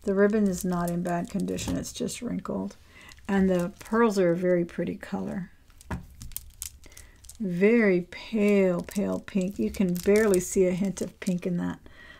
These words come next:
but that's pretty. That is really nice. Ooh, pretty. This is a piece of amethyst on a rosary linked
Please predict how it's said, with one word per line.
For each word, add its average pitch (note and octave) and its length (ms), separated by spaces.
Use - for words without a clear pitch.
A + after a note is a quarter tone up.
but F#3 160
that's G3 280
pretty. - 480
That G3 200
is F#3+ 160
really F3 280
nice. F3 380
Ooh, A#3 300
pretty. F#3 840
This - 260
is F#3+ 140
a F#3 60
piece - 360
of G#3 200
amethyst A3+ 880
on F#3 260
a F3 140
rosary F3+ 560
linked F3+ 540